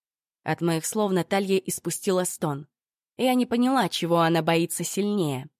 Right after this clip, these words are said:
Получить оплеуху от мужа или засветиться в интернете. Завтра попытаюсь успокоить её тем,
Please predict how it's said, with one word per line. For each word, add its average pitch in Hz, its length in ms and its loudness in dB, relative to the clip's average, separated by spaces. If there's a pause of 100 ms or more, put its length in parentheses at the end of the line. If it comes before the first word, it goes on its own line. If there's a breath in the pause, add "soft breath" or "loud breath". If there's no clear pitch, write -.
(340)
Получить 175 440 2
оплеуху 175 500 2
от 175 180 2
мужа 202 420 0 (340 soft breath)
или 226 200 2
засветиться 196 580 -2
в 190 60 0
интернете. 190 680 -2 (400)
Завтра 175 460 -2
попытаюсь 175 580 -2
успокоить 165 640 0
её 170 140 4
тем, 202 300 0